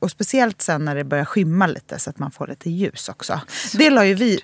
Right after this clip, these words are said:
Speaker 1: mest pengar på i vår, för vi var ju i en trädgård som liksom hör till
Speaker 2: Mm.
Speaker 1: familjen, om man ska säga. Och det är ju, det är ju inte alla som har tillgång till ett sånt ställe.
Speaker 2: Nej.
Speaker 1: Men man kan ju för, i alla fall börja med att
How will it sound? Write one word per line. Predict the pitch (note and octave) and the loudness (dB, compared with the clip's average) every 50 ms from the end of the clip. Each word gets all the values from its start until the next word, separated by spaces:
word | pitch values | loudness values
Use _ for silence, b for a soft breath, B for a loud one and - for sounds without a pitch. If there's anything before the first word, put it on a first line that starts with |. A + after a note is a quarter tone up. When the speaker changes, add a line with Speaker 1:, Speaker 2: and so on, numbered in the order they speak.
| - - | -4 0
Speaker 1:
mest | F#3+ A3+ A#3 F3 - - - | 4 4 4 4 2 -4 -4
pengar | - F3 D3 C#3 C3 B2 | -4 -4 -2 -2 -2 -4
på | C3+ - - B2 C3 - - - | -4 -2 -2 0 0 0 -2 -4
i | E3 | -4
vår, | D3+ C#3+ - | -4 -4 -4
för | - A3+ | -2 -2
vi | A#3 C#4 A#3+ | 0 0 2
var | F#3 F#3+ F3 E3 | 2 2 2 2
ju | D#3 D#3 D#3+ | 0 0 0
i | D#3 D#3 | 0 -2
en | D3+ C#3 | -4 -4
trädgård | - - G#2+ - - - - - | -6 -6 -6 -6 -6 -8 -8 -6
som | - - | -8 -8
liksom | - - C#3+ C#3+ | -8 -8 -8 -6
hör | C3+ E3 D3+ | -4 -4 2
till | D#3 A3 | 4 6
Speaker 2:
Mm. | A3 A#3 B3 | 6 6 4
Speaker 1:
familjen, | C4 - E3+ E3+ E3+ E3 E3 E3+ F3 F3+ | 2 0 -4 -6 -6 -6 -6 -6 -4 -4
om | F#3 | -4
man | F#3+ F#3 | -4 -6
ska | - - G3 | -6 -6 -4
säga. | - G#3+ G#3+ - | 0 2 2 2
Och | - A#3+ A3 | 2 0 0
det | G#3 D4+ | 2 2
är | C#4+ A#3 | 2 2
ju, | G3 | 2
det | F3 - - - | 0 -2 -4 -2
är | F3 | 0
ju | A3+ | 0
inte | A3+ G3 - | 0 0 0
alla | - A3+ G#3 F#3 G#3+ A#3 | 0 0 0 2 0 0
som | - - G#3 E3 | 0 -2 -2 -2
har | D#3 D3 C#3+ C#3+ C#3+ - - _ | 0 0 0 -2 -2 -4 -8 _
tillgång | - - G#3+ E3+ F3+ G3 C#4+ C#4+ A#3 | -6 -6 -4 -4 0 2 4 4 4
till | - - C#3+ | 2 0 -4
ett | C#3+ | -6
sånt | - - C#3+ C#3 C3 | -6 -8 -8 -8 -4
ställe. | - - - - C#4+ B3+ A3 B3+ C#4+ - - - | -4 -4 0 2 2 2 4 2 0 -2 0 0
Speaker 2:
Nej. | A#3+ A3 G#3+ A3+ A#3+ A#3+ | 2 2 4 4 2 2
Speaker 1:
Men | - F#3+ G#3+ D4 E4 - - - - - | 2 4 4 4 4 2 0 -2 -6 -4
man | G#3+ G3+ G#3+ G3+ | -2 -2 -2 0
kan | - A#3 A3 | 0 0 0
ju | A3 G#3+ - - _ - | 0 0 -2 -6 _ -8
för, | - - | -8 -2
i | - | 0
alla | - A#3 G#3+ | 0 0 2
fall | - A3+ G#3+ G#3 | 2 0 0 0
börja | F#3+ F#3+ F#3 F#3+ C4 B3+ A3+ G#3+ A#3 D#4+ F#4+ | -2 -4 -2 0 2 2 2 2 2 2 4
med | D#4+ G#3 E3 D3 | 4 4 4 2
att | D3 D3 - | 0 -2 -6